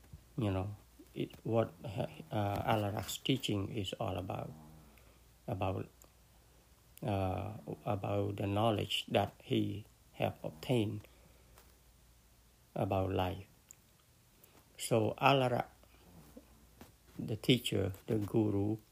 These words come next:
taught the prince,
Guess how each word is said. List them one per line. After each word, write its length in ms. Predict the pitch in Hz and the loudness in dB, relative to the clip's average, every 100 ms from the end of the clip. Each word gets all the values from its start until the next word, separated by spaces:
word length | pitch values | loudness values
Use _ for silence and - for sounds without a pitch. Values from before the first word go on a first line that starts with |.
| - - - - - - - - - _ _ - _ | -20 -20 -20 -20 -20 -20 -20 -20 -20 _ _ -20 _
taught 360 | - 131 131 - - - | 0 2 2 0 -20 0
the 100 | 117 | 0
prince, 580 | - 123 110 101 104 | 2 2 2 2 -4